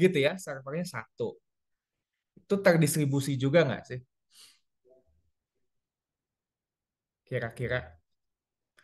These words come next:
Zaman dulu, teknologi itu nggak ada. Client server yang bisa ngehandle banyak, apa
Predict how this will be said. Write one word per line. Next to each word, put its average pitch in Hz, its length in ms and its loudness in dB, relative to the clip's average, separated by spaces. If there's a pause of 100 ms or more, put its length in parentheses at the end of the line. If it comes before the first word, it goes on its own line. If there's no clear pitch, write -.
(460)
Zaman 147 400 0
dulu, 151 400 4 (1200)
teknologi 147 640 4
itu 170 80 0
nggak 139 320 0
ada. 123 120 -4 (280)
Client 147 320 2
server 165 320 4
yang 147 160 4
bisa 127 480 -2
ngehandle 127 320 2
banyak, 120 320 0 (400)
apa 117 180 -8